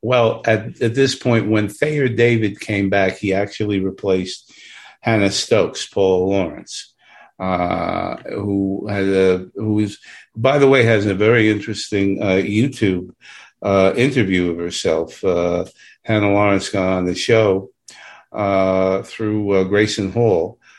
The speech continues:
whose real name was Shirley Grayson at the time. They did Summer Stock together, so they were old friends. And, uh, but once, uh,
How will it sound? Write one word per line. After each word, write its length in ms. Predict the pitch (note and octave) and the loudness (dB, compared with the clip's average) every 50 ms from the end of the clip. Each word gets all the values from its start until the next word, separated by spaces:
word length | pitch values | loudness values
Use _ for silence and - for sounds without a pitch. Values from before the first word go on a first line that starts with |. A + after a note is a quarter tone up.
| _ _ _ | _ _ _
whose 320 | _ A2 G#2+ G#2 F#2+ F#2 | _ -6 -6 -6 -6 -4
real 220 | G2 G#2+ G#2+ G#2 G2 | 0 2 2 4 4
name 180 | G2+ G2 F#2 F2+ | 2 2 2 0
was 120 | F#2 F2+ | -2 -4
Shirley 340 | - - G#2+ F#2+ F#2 F2+ E2+ | -2 -2 0 0 0 0 0
Grayson 460 | F#2 F#2+ G#2 A#2 A2+ - - F#2 F2 | 0 2 2 2 2 -2 -4 -6 -6
at 80 | E2+ - | -6 -8
the 80 | E2+ | -12
time. 300 | - - G2+ F#2 F2 F2 | -10 -8 -6 -6 -6 -4
They 100 | F2 F2 | -6 -6
did 180 | F2 F#2 F2+ F2+ | -6 -6 -6 -6
Summer 320 | - - G#2+ G2+ G#2 G2+ | -6 -4 -4 -4 -2 -4
Stock 380 | F#2+ - - - F#2 F2 E2+ - | -6 -6 -6 -6 -6 -6 -6 -8
together, 320 | F2+ E2 E2+ F2+ F#2 - | -8 -6 -6 -6 -6 -8
so 160 | - - - G2 | -10 -10 -6 -4
they 100 | F#2 F2+ | -2 -2
were 160 | F2+ F2+ F#2 | -2 -2 -2
old 180 | F#2 F2+ F#2 | -2 -4 -6
friends. 520 | - - - G#2+ G2+ F#2+ F#2+ F#2+ F#2+ - - - - - - - - - - - _ _ | -8 -6 -2 -2 -2 -2 -2 -6 -8 -12 -18 -20 -20 -20 -20 -20 -20 -20 -20 -20 _ _
And, 580 | - G#2+ G#2 G#2 G#2 G#2 G2+ G2+ G2+ G2 F#2+ A2 | -4 -2 0 0 2 2 2 2 0 0 2 2
uh, 760 | G#2+ G#2 G2+ G2+ G2+ G2+ G2+ G2+ G2+ G2+ G2+ G2+ - - - - _ _ _ _ _ _ | 4 4 4 4 4 4 4 4 4 4 4 2 2 -2 -6 -14 _ _ _ _ _ _
but 380 | - F#2+ A2+ A2 G#2+ - - - _ _ _ | -4 0 2 2 2 0 -2 -10 _ _ _
once, 840 | C#3+ A#2+ G#2+ G#2+ A#2+ B2+ C3+ C#3+ C#3 A#2+ - - - - - - - - - - - - - - _ _ - | -10 -6 -4 -2 0 0 0 -2 -2 -6 -6 -8 -8 -8 -10 -12 -18 -20 -20 -20 -20 -20 -20 -20 _ _ -6
uh, 720 | - A#2 A2+ A2 A2 A2 G#2+ G#2+ G#2 G#2 G2+ G2+ G2+ - | -2 2 4 4 4 6 6 4 4 4 4 2 0 -2